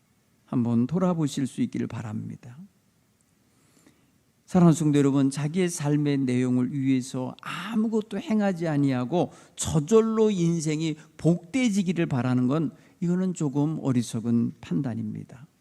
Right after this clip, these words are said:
우리는 하나님 안에서 내가 선한 삶, 거룩한 삶, 의로운 삶을 살려면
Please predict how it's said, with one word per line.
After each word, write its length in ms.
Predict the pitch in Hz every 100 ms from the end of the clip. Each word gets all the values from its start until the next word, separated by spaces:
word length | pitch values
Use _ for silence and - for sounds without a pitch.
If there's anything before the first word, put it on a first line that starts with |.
| _ _ _ _ _ _ _ _ _ _ -
우리는 480 | 190 196 214 233 240
하나님 540 | - - 226 240 254 233
안에서 440 | 196 175 196 160 - -
내가 560 | 170 170 220 240 175 120 - -
선한 580 | - - 175 220 254 254
삶, 380 | 226 202 151 120 -
거룩한 580 | 165 180 247 226 226
삶, 300 | 208 202 156 - - -
의로운 440 | 190 226 311 311
삶을 340 | 247 214 196 190
살려면 540 | 165 160 151 185